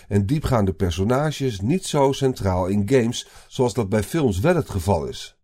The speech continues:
De mechanieken in het spel vormen bij games veelal het doel van het spel.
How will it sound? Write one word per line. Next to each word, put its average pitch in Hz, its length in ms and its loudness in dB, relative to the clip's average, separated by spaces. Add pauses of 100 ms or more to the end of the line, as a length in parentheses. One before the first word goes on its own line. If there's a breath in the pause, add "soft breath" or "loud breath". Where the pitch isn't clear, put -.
(140)
De 101 180 -4
mechanieken 151 600 2
in 117 100 -2
het 104 160 -2
spel 147 400 -2
vormen 120 380 -2
bij 98 240 2
games 165 420 0
veelal 104 460 0
het 104 240 -6
doel 185 240 4
van 101 200 0
het 85 140 -4
spel. 78 420 -4